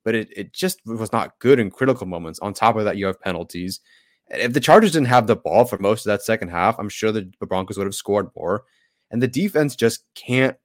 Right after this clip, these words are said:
put away good teams, or really any team right now. You know, the, the Bengals, with a much worse defensive roster, in my opinion, just put away the Steelers, no problem, with less talent. The defense can't tackle, uh, penalties as well, penalties on either side.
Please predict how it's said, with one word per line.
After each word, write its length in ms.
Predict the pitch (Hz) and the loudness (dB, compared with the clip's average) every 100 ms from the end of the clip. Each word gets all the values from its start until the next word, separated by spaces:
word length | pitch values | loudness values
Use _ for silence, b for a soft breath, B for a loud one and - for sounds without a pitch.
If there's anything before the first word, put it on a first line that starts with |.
| - | 0
put 240 | 117 - - | 2 2 -2
away 580 | 92 92 104 104 101 151 _ | -6 -2 2 0 -2 -10 _
good 260 | - 101 95 | -4 -4 -4
teams, 420 | - 101 90 87 - _ - | -8 -6 -8 -12 -18 _ -4
or 100 | 101 | 4
really 300 | 151 233 - | 6 6 4
any 240 | 107 185 120 | 2 2 0
team 260 | 101 92 | -2 -4
right 240 | 87 80 - | -4 -6 -8
now. 280 | 73 78 - _ _ - | -10 -10 -14 _ _ -4
You 60 | |
know, 40 | 117 | -4
the, 80 | 107 | -4
the 280 | 101 117 | -6 -2
Bengals, 580 | 110 160 180 107 113 - | 2 4 4 4 2 -4
with 240 | 110 117 - | -4 -4 -4
a 80 | 98 | 0
much 340 | 98 175 - | 2 2 0
worse 180 | 104 101 | -2 -2
defensive 380 | - 98 92 85 | -2 -8 -8 -2
roster, 300 | 92 95 92 | -2 -2 -6
in 80 | 87 | -6
my 100 | 90 | -6
opinion, 400 | - 95 120 139 _ _ _ | -6 -2 -2 -4 _ _ _
just 220 | 117 147 | 0 2
put 140 | - 147 | 2 6
away 120 | 143 | 6
the 60 | 123 | 4
Steelers, 320 | 123 143 131 | 2 4 4
no 120 | 123 | 2
problem, 480 | 117 113 120 110 120 _ _ _ | 4 6 6 2 -6 _ _ _
with 160 | - 107 | -8 0
less 220 | 113 113 | 2 2
talent. 420 | - 117 95 101 - | 2 0 0 -2 -8
The 100 | 101 | -6
defense 260 | 107 104 - | -4 -4 -8
can't 240 | - - | -12 -14
tackle, 680 | - 123 131 127 120 123 123 _ _ _ - | -2 0 2 4 4 2 -6 _ _ _ -12
uh, 240 | 82 73 | -8 -8
penalties 440 | - 117 120 120 98 | -4 -2 -2 -2 -6
as 120 | 87 | 0
well, 180 | 107 107 | 2 2
penalties 340 | 143 151 113 | 2 0 -2
on 80 | 92 | -2
either 280 | 87 104 107 | 0 2 0
side. 480 | - 104 104 98 | 0 2 2 -2